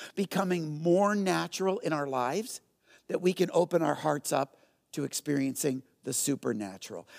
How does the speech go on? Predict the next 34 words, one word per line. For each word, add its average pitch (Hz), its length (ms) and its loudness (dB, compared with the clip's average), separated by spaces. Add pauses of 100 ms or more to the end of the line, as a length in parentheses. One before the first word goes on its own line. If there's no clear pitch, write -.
As 170 220 2
the 165 180 -4
unnatural 214 640 4
becomes 160 440 -4
more 185 260 2
natural, 143 560 0
we 156 160 -8
can 175 160 -4
experience 147 580 -6
the - 120 -12
supernatural 147 920 -4 (240)
as 151 220 0
modeled 202 480 8
by 196 140 4
Jesus 147 500 -4
and 139 140 -4
the 139 60 -2
practices 180 680 -2
he 247 260 0
engaged 214 640 0
in 117 300 -6 (480)
to 196 200 2
access 160 460 0
the - 120 -4
power 131 360 0
of 113 80 -2
God 107 380 2 (500)
in 127 140 -4
his 113 260 -4
life. - 400 -10 (1700)
Now, 156 140 2
in 165 60 4
addition 170 500 2
to 156 340 6